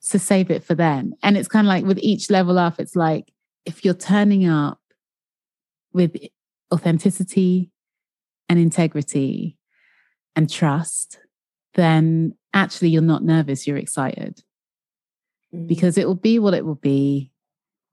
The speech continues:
Speaker 1: And when I started to get back into playing live, that's the nature of live music.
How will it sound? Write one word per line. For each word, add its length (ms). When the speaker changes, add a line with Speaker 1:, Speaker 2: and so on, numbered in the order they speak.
Speaker 1:
And 420
when 340
I 60
started 380
to 80
get 200
back 220
into 200
playing 340
live, 380
that's 240
the 60
nature 340
of 100
live 200
music. 460